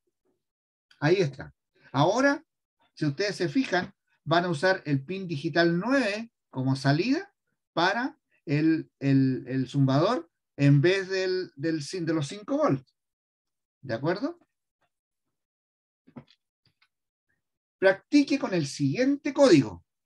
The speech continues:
Aquí yo le estoy entregando un código. Fíjense eso. ¿Qué estoy haciendo acá? Estoy entregando, le estoy diciendo que el pin nueve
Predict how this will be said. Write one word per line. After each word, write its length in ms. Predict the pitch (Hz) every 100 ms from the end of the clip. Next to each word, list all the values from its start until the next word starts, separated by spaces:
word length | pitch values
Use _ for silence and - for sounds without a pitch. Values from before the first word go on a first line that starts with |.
| _
Aquí 340 | 117 - 160
yo 100 | 170
le 80 | 147
estoy 240 | 139 175 165
entregando 520 | 143 160 190 226 233
un 100 | 226
código. 540 | 262 233 139 92 85 _ _ _ _ _ _ _ _ _ _ _ _ _
Fíjense 600 | 254 233 226 - 165 135
eso. 280 | 131 - - - - _ - _ _ _ _ _ _ _ _ _ _ _
¿Qué 120 | - 240
estoy 260 | - 240
haciendo 400 | 226 - 247 240
acá? 300 | 247 220 113
Estoy 200 | - 185
entregando, 840 | 202 180 180 202 214 208 220 220 - _ _
le 120 | 147
estoy 180 | 151 190
diciendo 360 | 190 196 190 190
que 100 | 165
el 140 | 151
pin 880 | - 196 190 185 180 175 175 180 180
nueve 560 | 202 277 226 247 277